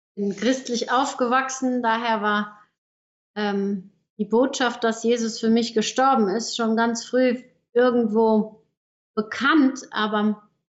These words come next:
als Kind hatte ich oft Angst vor dem Himmel, weil ich ja nicht so lieb war, wie das immer sein sollte. Und, ähm, so auch, ich glaub, mit vierzehn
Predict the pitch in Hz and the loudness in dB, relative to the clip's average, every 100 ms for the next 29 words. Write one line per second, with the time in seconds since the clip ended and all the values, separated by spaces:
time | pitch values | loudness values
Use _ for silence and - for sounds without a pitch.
0 | _ - 208 - - 285 277 226 226 - | _ -8 -8 -6 0 0 2 0 -2 -6
1 | _ - 262 - - - 226 311 311 - | _ -2 -2 -2 -12 -4 0 0 -2 -8
2 | _ _ _ _ 226 214 208 233 294 427 | _ _ _ _ -4 0 2 4 4 2
3 | - - _ _ _ _ - 214 233 226 | -2 -20 _ _ _ _ -4 0 0 0
4 | 247 226 254 247 - 262 254 247 302 311 | 0 2 2 0 2 4 6 6 4 2
5 | 247 262 262 262 262 254 262 254 _ _ | 2 2 2 0 -2 -2 -6 -12 _ _
6 | _ _ _ _ 233 247 - 262 262 262 | _ _ _ _ -4 -4 -2 2 4 4
7 | 247 220 - - 214 220 254 247 262 262 | 2 0 -10 -8 0 2 2 2 2 2
8 | 269 302 339 - _ _ _ _ _ _ | 0 -2 -4 -10 _ _ _ _ _ _
9 | _ 220 226 240 240 - 226 220 214 220 | _ -2 0 -2 -4 -4 0 4 4 4
10 | 208 - _ _ _ _ _ _ - 226 | 2 -8 _ _ _ _ _ _ -6 -2
11 | - 254 - - _ _ _ _ _ 220 | 0 0 -2 -16 _ _ _ _ _ -6
12 | - 208 - 247 294 - 240 214 220 | -2 -4 0 0 0 0 2 4 2